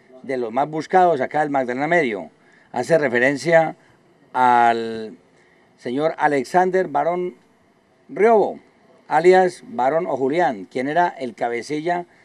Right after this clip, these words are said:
regional de la banda criminal Los Rastrojos, que tenía,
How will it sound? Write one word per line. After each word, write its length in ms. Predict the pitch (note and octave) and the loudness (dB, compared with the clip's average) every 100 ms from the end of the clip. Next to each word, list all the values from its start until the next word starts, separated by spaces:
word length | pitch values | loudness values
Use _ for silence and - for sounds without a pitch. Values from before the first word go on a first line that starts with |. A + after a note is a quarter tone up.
| _ | _
regional 880 | - C3 A#2 B2 B2 D3 E3 E3+ F3+ _ _ _ | -6 -4 -2 -2 0 0 0 -2 -8 _ _ _
de 140 | A2+ B2+ | -6 -2
la 100 | B2 | 0
banda 240 | C#3+ C#3 | 2 0
criminal 440 | - B2+ B2 C#3 | -2 -4 0 0
Los 100 | D3+ | 0
Rastrojos, 500 | C3+ A2 E3+ E3+ C3 | -4 -4 -2 -2 -4
que 120 | - A#2 | -8 -10
tenía, 720 | A#2 B2+ D3 D3+ D3 A2+ - | -8 -4 -2 0 0 -4 -8